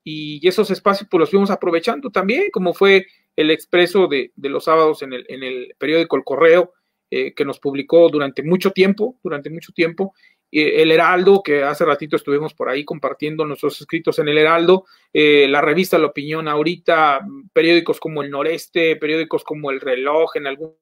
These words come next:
momento, La Torre, o sea, pues bueno, uno paga porque la alquilen, la verdad, cuando uno escribe por gusto, pues, pues donde te den oportunidad. Entonces,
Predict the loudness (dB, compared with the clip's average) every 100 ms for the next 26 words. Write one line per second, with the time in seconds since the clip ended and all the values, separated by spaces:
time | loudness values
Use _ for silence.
0 | _ _ -6 -6 -6 0 4 4 2 _
1 | _ -4 -2 -2 4 6 6 6 4 2
2 | -2 -6 -10 -10 _ _ _ _ _ _
3 | _ _ _ _ _ _ _ -2 0 2
4 | 2 2 4 2 0 -2 -2 -2 -2 -2
5 | -2 -8 -12 -8 -4 -2 -2 -4 -6 -6
6 | -6 -4 2 2 2 0 0 0 0 2
7 | 0 -2 _ _ _ -16 -16 -18 -20 _
8 | _ _ -10 -6 -6 -4 -4 -2 -4 -6
9 | -8 -10 -6 -4 -4 -4 -4 0 0 -2